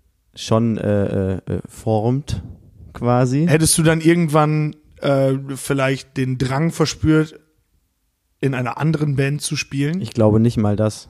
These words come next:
Speaker 1: Also ich glaube dann, wenn sich das nicht so ergeben hätte, wie es sich ergeben hat, hätte ich einfach gesagt, ja, ich kann so ein bisschen Schlagzeug spielen und dann hätte ich's irgendwann sein lassen und für mich alleine, glaube ich, auch nicht gemacht. Also ich glaube, das ist schon ganz gut, dass diese Konstellation so besteht, wie sie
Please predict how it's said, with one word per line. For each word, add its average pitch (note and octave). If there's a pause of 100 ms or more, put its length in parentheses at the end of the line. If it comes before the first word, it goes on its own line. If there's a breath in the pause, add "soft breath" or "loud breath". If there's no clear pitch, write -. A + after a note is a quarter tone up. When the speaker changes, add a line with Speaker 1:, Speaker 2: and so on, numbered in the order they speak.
(100)
Speaker 1:
Also A2
ich G#2
glaube A2+
dann, G#2+
wenn A2
sich A2
das A#2+
nicht B2
so B2+
ergeben A#2+
hätte, B2
wie A#2+
es A#2+
sich A2+
ergeben A2+
hat, B2+
hätte A#2+
ich A2
einfach G#2
gesagt, G#2 (880 loud breath)
ja, G2 (100)
ich A#2
kann C3
so C3+
ein B2+
bisschen B2
Schlagzeug C3
spielen A#2+
und G#2+ (100)
dann G#2+
hätte A2
ich's G#2+
irgendwann G#2+
sein A2
lassen C3
und G#2 (520)
für A2+
mich A2
alleine, G#2+
glaube G#2
ich, -
auch G#2+
nicht G#2+
gemacht. G2
Also A2+
ich A2
glaube, C3+
das B2
ist -
schon B2+
ganz A#2+
gut, B2
dass A2+
diese A2
Konstellation G#2+
so G#2
besteht, G#2
wie G#2
sie F#2+